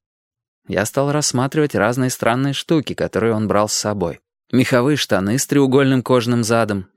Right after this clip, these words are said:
какие-то металлические подошвы с ремнями и так далее. А доктор, укладывая,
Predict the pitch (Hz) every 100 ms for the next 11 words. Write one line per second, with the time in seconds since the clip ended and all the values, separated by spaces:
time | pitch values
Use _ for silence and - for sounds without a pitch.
0 | - 85 - 82 98 98 90 87 139 104
1 | 110 - - 101 85 76 98 - 135 -
2 | 123 117 113 107 95 - _ 135 156 151
3 | 139 156 101 85 - _ - - - -
4 | _ _ - - 170 220 - 170 165 147
5 | 131 160 160 135 131 120